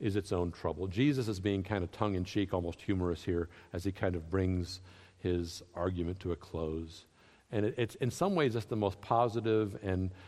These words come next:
and most gracious of, of all the parts of the Sermon on the Mount. It's as if Jesus kind of has a smile, and he's trying to get us to understand how much God loves us. Before we look at verse thirty-three more closely, let me remind you of something that we can never afford to forget in this talk of investing.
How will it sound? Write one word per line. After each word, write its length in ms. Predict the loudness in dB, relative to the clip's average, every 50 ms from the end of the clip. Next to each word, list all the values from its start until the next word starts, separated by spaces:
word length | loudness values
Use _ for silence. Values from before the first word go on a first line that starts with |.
| -20 -20 -20 -12 -6
and 300 | -4 -4 -2 0 2 2
most 220 | 2 2 0 0 2
gracious 560 | 2 4 4 4 2 2 0 -2 -2 -4 -4
of, 280 | -2 0 0 0 0
of 140 | -2 0 4
all 260 | 6 6 8 8 6
the 120 | 6 2 0
parts 380 | -2 2 4 4 4 4 2
of 80 | -2 -4
the 80 | -4 -4
Sermon 300 | -4 -2 -2 0 0 0
on 120 | 0 0
the 60 | 0
Mount. 280 | 0 0 0 0 0 0
It's 120 | -2 -2
as 100 | -2 -4
if 100 | -4 -4
Jesus 380 | 0 0 0 2 0 0 -4 -4
kind 180 | -4 -2 0
of 60 | 2 0
has 140 | 0 0
a 60 | -2 -6
smile, 560 | -4 -2 2 4 4 6 6 4 4 2 0 -6 -14 -20 -16 -8
and 100 | -4 0
he's 160 | 0 0 0 -2
trying 300 | -4 -2 -2 0 0 0
to 80 | 0
get 180 | 0 0 0 0
us 140 | 0 -2 -6
to 140 | -8 -6
understand 440 | -4 -4 -4 -4 -4 -6 -6 -4 -4
how 80 | -2 -2
much 220 | -2 -4 -4 -6
God 200 | -8 -8 -8 -8
loves 240 | -8 -8 -10 -10 -10
us. 340 | -12 -14 -14 -16 -20 -20 -20 _ _ _ _ _ _ _ _ _ _ _ _ _ _ _ _ _ _ _ _ _ _ _ _ _ _ _ _ _ _ _ _ _ _ -20 -20 -20 -20 -20 _ _ _ _ _ _ _ _ _ _
Before 260 | -2 2 6 8 8 8
we 100 | 8 8
look 160 | 6 4 4
at 80 | 4
verse 180 | 6 4 4 6
thirty-three 460 | 6 6 6 6 6 4 2 2 2
more 180 | 4 2 2 0
closely, 400 | 2 2 2 2 2 2 0 0
let 140 | 0 2 2
me 60 | 2
remind 340 | 2 2 4 2 2 2 4
you 80 | 2
of 80 | 2 2
something 340 | 0 -2 -2 0 0 0 0
that 140 | 0 0
we 100 | -2 -2
can 240 | -2 -2 -2 -2 0
never 280 | 0 0 2 2 2 2
afford 420 | 0 -2 -2 0 2 2 2 0
to 80 | -2 -4
forget 420 | -4 -4 -2 0 0 0 0 0 -2
in 140 | -2 -2
this 140 | -2 -2 -4
talk 260 | -2 -2 -2 -2 -2
of 80 | -2 -2
investing. 580 | -2 -2 -2 -2 -4 -4 -6 -8 -10 -10 -10